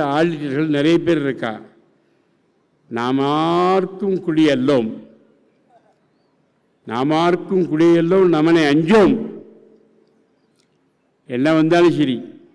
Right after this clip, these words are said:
என் கருத்தை நான் சொல்லிட்டே தான் இருப்பேன். என்றால் தமிழை வளர்த்தது தமிழ்நாட்டிலே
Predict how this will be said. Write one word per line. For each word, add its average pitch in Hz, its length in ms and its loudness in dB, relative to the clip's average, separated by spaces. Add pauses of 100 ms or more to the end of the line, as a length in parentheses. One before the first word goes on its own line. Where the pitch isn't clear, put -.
(880)
என் 143 280 0
கருத்தை 156 400 0
நான் 143 160 0
சொல்லிட்டே 143 340 0
தான் 156 180 2
இருப்பேன். 120 300 -6 (1500)
என்றால் 160 540 0 (1400)
தமிழை 165 420 2 (100)
வளர்த்தது 165 540 0
தமிழ்நாட்டிலே 160 680 0